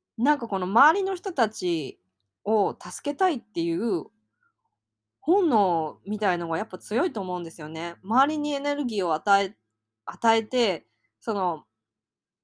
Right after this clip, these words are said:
周りのみんな、みんなにこの、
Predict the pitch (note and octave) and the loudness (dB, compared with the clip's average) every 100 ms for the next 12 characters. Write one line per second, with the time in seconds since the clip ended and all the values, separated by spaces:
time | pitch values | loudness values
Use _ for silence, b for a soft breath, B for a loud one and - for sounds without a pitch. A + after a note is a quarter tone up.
0 | - F#3+ _ _ G3 A3+ C4+ D4 D#4 C4+ | -20 -20 _ _ -4 4 4 4 0 -2
1 | C4 C#4+ D4 A#3+ B3+ C#4 D4+ B3+ A#3+ G#3 | -4 -2 0 0 -4 -2 -2 0 0 -2
2 | - F3 D#3 | -4 -8 -8